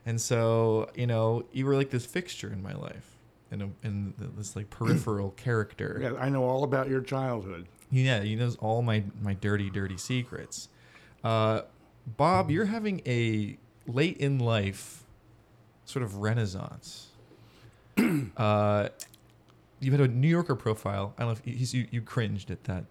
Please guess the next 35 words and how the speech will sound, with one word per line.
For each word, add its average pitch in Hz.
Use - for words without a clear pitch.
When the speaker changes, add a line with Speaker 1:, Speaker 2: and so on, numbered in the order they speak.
Speaker 1:
Say, -
you 113
know, 113
like, 110
Speaker 2:
Late 147
in 165
life? 156
Why? 143
Do 127
I 123
seem 131
old? 147
Speaker 1:
How 131
old 117
are -
you, 98
Bob? 92
You 101
wanna 101
say? 104
Speaker 2:
I'm 131
seventy-eight. 127
Speaker 1:
Um, 127
that's 190
very, 120
that, -
you're, 185
you're 233
a 214
s-, -
you're 170
a, 127
a 113
spring 156
chicken. 135